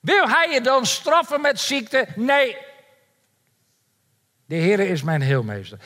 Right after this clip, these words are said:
"Ja, maar je bent toch ziek?" "Maar de Heere is mijn heelmeester." "Je gaat toch door een hele moeilijke crisis?" "Ja, maar de Heere is met mij."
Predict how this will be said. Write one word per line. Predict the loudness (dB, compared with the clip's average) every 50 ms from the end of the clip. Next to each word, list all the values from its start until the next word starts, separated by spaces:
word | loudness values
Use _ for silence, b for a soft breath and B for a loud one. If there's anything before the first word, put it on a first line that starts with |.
| B B
"Ja, | B 0 0 2 2
maar | 2 0
je | 0 2
bent | 2 0 0 -2
toch | -4 -6 -6
ziek?" | -4 -4 -4 -4 -6 -8 -14 _ -8
"Maar | -6 -4 -4
de | -4 -4 -6
Heere | -6 -6 -6 -6 -8
is | -8 -10 -10 -10
mijn | -10 -10 -8 -6
heelmeester." | -6 -6 -8 -8 -10 -12 -12 -14 -16 -18 -20 -20 _ _ _ _ _ _ _ _ _ _ _ _ _ _ _ _ _ _ _ _ _ _ _ _ _ _ _ _ _ _ _ _ _ _ _ _ _ _ _ _ _ _ _ _ _ _ _ -4
"Je | -2 -2 0
gaat | 0 2 2 2 0 0
toch | -2 -6 -2
door | 2 2 4 4 4
een | 4 2 2
hele | 2 2 2 0 0
moeilijke | 2 2 2 4 2 2 0 -2 -4
crisis?" | -2 -2 -2 -2 -2 0 2 2 2 0 0 -6 b b b b b b b b _ -6
"Ja, | -2 0 0
maar | 0 0 0
de | 0 0
Heere | 0 0 0 0 -2 -2
is | -4 -4 -4 -4
met | -2 -4 -4 -4 -4
mij." | -6 -6 -6 -6 -10 -16 -20